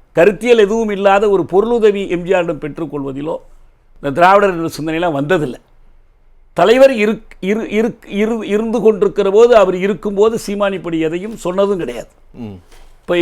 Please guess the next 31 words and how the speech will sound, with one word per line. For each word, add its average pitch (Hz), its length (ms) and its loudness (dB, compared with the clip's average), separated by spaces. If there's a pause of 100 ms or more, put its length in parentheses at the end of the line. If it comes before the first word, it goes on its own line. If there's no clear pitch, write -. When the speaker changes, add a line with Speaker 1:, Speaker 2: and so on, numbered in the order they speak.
(140)
Speaker 1:
திடீர்னு 247 760 2
புத்தகம் 214 360 0
படிச்சு 208 360 0
வந்துச்சு, 196 300 -2
அப்புறம் 190 280 -2
பிரபாகரனை 196 500 0
ஒரு 180 140 -6
நாள் 202 160 -2
சந்திச்சுட்டு 190 520 -6
வெளியே 196 240 -2
வந்தோன்னே 180 420 -4
என் 175 100 -8
கருத்து 175 340 -4
மாறிடுச்சுன்னா, 165 760 -8 (160)
Speaker 2:
ம். 113 80 -16 (360)
Speaker 1:
நீங்க 208 260 -2
ஏற்கனவே 220 580 4
பெரியாரை 214 580 2
பற்றி 190 300 -4
பேசிய 185 480 -2
அத்தனை 202 520 0
பேச்சுக்களும் 214 800 0 (280)
Speaker 2:
ம். 131 500 -12
Speaker 1:
ஒரு 233 240 4
கனவு 254 400 4
கலைந்து 240 360 4
போவது 220 240 4
மாதிரி 240 200 0
கலைந்து 214 340 0
போக 185 200 0
முடியுமா? 131 400 -18